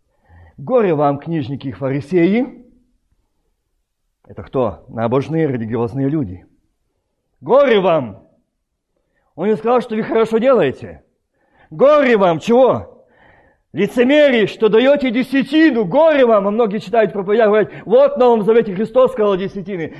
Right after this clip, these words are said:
Нет, он обличил о этой десятине лицемерной, лукавой, и сказал: «Горе вам, что вы даёте десятину! Горе вам!»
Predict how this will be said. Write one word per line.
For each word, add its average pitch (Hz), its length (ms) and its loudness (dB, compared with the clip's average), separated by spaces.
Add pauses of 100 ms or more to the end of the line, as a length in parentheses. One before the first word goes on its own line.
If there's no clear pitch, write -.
Нет, 294 500 0
он 277 200 0
обличил 294 920 -2 (300)
о 202 140 -2
этой 190 240 -2
десятине 190 760 -10 (120)
лицемерной, 226 840 -4
лукавой, 220 600 -4 (120)
и 240 80 -10
сказал: 240 260 -2
«Горе 330 540 2
вам, 240 440 -2 (140)
что - 200 -8
вы 233 140 -6
даёте 226 520 0
десятину! 170 800 -12 (240)
Горе 247 500 2
вам!» 175 600 -4